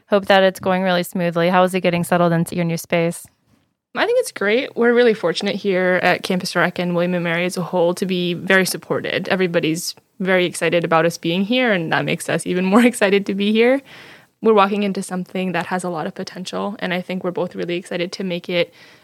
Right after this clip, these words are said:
Speaker 2: our own and to make it into everything that we think it can be and all of its potential. Being in a pandemic makes it a little challenging, but I w-,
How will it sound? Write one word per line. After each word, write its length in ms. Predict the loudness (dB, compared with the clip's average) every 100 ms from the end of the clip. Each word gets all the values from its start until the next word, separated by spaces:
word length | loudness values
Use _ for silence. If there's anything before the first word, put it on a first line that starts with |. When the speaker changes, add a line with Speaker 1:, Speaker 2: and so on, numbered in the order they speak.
| 0
Speaker 2:
our 160 | 0
own 440 | 2 0 0 0 -2
and 200 | -4 -6
to 520 | -8 -4 -2 0 -2
make 240 | 0 0 0
it 80 |
into 460 | -2 -4 -6 -2 0
everything 380 | 0 0 -4 -6
that 100 | -4
we 80 | -6
think 220 | -6 -8
it 80 | -8
can 320 | -6 -6 -6
be 160 | -8 -6
and 80 |
all 120 | -6 -8
of 120 | -8
its 100 | -10
potential. 640 | -14 -12 -12 -10 -10 -10 _ -20 -20 _ _ -4
Being 160 | 0
in 80 | 2
a 60 | 0
pandemic 440 | -2 0 0 0
makes 240 | -2 -2 0
it 60 |
a 20 |
little 340 | 2 2 2 0
challenging, 840 | 0 -2 2 2 2 2 4 2
but 340 | 4 4 4 4
I 80 | 4
w-, 300 | 4 0